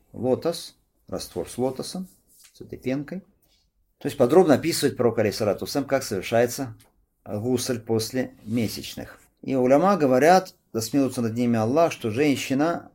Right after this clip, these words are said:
которая совершает гусль после месячных, что следует ей, не ваджиб, не ваджиб, но следует ей, используется слово янбаги,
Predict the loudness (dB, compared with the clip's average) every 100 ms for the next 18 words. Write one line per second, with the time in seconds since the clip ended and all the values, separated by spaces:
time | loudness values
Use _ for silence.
0 | -20 -16 -6 0 2 2 -2 -8 -6 -2
1 | 0 0 -2 -8 -20 _ -10 -8 -6 -8
2 | -8 -8 -4 -2 -2 -4 -10 -12 -14 _
3 | _ _ _ _ -8 -6 4 10 10 10
4 | 6 4 0 -2 4 8 10 8 4 -16
5 | _ _ _ _ _ _ -8 0 4 2
6 | 0 -6 -6 -4 4 8 10 10 6 0
7 | -2 -4 -4 -8 -2 0 0 -2 2 4
8 | 6 4 0 -6 -8 -12